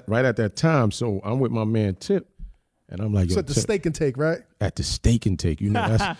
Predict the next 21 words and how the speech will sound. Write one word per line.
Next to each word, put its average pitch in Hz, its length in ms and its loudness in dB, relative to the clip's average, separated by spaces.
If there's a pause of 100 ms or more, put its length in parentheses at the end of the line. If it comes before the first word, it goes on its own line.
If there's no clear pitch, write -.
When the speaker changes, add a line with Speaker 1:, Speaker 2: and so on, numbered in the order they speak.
Speaker 2:
<laughs> - 80 -16
Speaker 1:
we 113 100 2
right 123 260 0
by 127 200 0
the, 127 180 0
we 120 140 2
right 120 260 0
by 127 160 0
the, 127 180 0
the 120 160 0
nation. 135 440 2
We 113 80 4
right 131 200 0
where 139 160 0
we 139 120 2
need 139 180 2
to 135 80 2
be, 131 160 2 (140)
even 127 220 2
though 139 140 0
we, 135 360 2